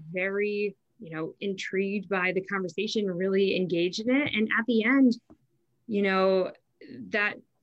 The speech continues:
sort of same thing, you know, "Hey, if you share this value and these ideas, then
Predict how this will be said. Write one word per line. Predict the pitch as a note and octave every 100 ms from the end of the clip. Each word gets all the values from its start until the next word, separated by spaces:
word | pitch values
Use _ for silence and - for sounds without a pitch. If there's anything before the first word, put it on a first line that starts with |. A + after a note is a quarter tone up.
| _ -
sort | - - A3 G#3+
of | G3
same | - G#3 G3+ G3+
thing, | C#4+ F4+
you | C4+
know, | G3+ F#3+
"Hey, | E3+ -
if | G#3+ A3 A3
you | A#3+
share | A3+ - G#3+ A3+ B3 G#3 E3 _ -
this | G#3+ G#3+
value | F3+ F#3+ D4 B3
and | F#3+ F#3
these | G3 G3
ideas, | F#3 F3 C#4+ D4 G3+
then | E3+ F#3 F3+ F#3